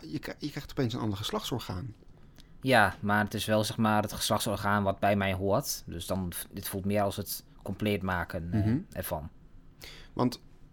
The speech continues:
Speaker 1: je hebt natuurlijk nu nog een vagina.
Speaker 2: Ja.
Speaker 1: Als je dat ziet, ehm, is dat dan iets wat je, wat je, wat je als niet eigen ziet?
Speaker 2: Ja, absoluut. Nee, ik kijk er ook niet naar.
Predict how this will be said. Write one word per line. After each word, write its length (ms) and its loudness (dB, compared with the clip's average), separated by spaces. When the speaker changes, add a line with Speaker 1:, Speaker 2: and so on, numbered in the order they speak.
Speaker 1:
je 100 -6
hebt 120 2
natuurlijk 280 2
nu 60 6
nog 120 2
een 60 -16
vagina. 460 -4
Speaker 2:
Ja. 240 -2
Speaker 1:
Als 160 0
je 60 2
dat 200 4
ziet, 420 -2
ehm, 440 -6
is 160 0
dat 140 2
dan 180 2
iets 140 -2
wat 180 -4
je, 100 -6
wat 180 -6
je, 160 -2
wat 180 -4
je 180 -8
als 240 -4
niet 260 2
eigen 460 -2
ziet? 360 -6
Speaker 2:
Ja, 220 -2
absoluut. 580 -10
Nee, 100 -6
ik 60 -8
kijk 160 0
er 80 -4
ook 60 -8
niet 120 -4
naar. 240 -4